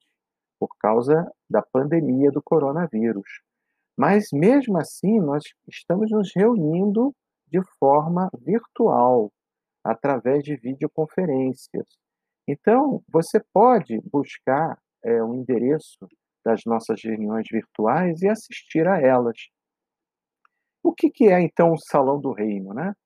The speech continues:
O Salão do Reino é uma casa de adoração que as Testemunhas de Jeová usam para suas reuniões religiosas. E há dezenas de milhares de salões do reino no mundo inteiro.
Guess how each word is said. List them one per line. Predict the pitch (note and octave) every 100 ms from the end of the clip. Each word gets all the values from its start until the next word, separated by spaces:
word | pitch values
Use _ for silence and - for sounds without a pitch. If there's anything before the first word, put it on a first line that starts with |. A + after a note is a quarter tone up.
| _ _ _ _ _ -
O |
Salão | C4 C4
do | A3+
Reino | C3+ E3 G#3 C#3 A#2
é |
uma | D#3+ G3+ G3 _
casa | D#3+ F#3 F3+
de | F#3
adoração | E3+ F#3+ G3+ F#3+ - C#3+ D#3+ A2+ -
que | C3+
as | B2+
Testemunhas | - C3 C3+ C3 B2
de |
Jeová | A3+ - C3
usam | B2+ D#3 F#3+ G#3
para | A#3 A3+
suas | - A3 E3
reuniões | D3+ C#3 B2 A#2+ G#2
religiosas. | A2 A2 G#2+ A2 B2 A2 F2 - _ _ _ _ _ _ -
E | F#3
há | G#3+
dezenas | G#3+ B3 G#3 A#2+ - C3+ F3+ E3+ C3 G#2+ G2
de | A#2
milhares | A#2 G#2 A#2 B2+ A2+ G2+
de | A2
salões | - A2 A2+ G#2+
do | - G#2
reino | A2+ D3 D#3
no | F3 F#3+
mundo | D3 F3+ B3+ A#3+
inteiro. | A#3+ - B2+ C#3 D3+ B2+ G2+